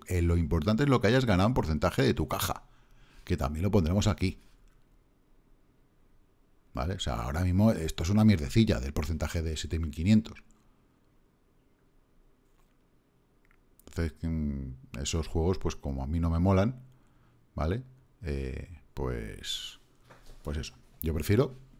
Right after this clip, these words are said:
las cosas claras y el chocolate espeso. Y luego iremos también acumulando en hold, ¿veis? Tenemos aquí hold de B T C. ¿Por qué?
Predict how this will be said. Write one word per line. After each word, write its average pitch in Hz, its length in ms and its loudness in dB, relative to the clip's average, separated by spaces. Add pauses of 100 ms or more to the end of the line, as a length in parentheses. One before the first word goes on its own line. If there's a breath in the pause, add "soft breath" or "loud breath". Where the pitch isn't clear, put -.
(220)
las 90 200 -2
cosas 131 240 2
claras - 340 -6
y 85 60 -4
el 78 60 -4
chocolate 113 400 0
espeso. - 380 -8 (500 loud breath)
Y 131 100 6
luego 151 180 8
iremos 151 260 4
también 131 220 6
acumulando 78 460 2
en 76 120 0
hold, 185 220 8 (220)
¿veis? 127 180 -4
Tenemos 76 220 0
aquí 76 200 0
hold 104 140 8
de 90 60 6
B 82 100 2
T 76 80 -2
C. 139 220 4 (220)
¿Por 110 180 4
qué? 135 240 4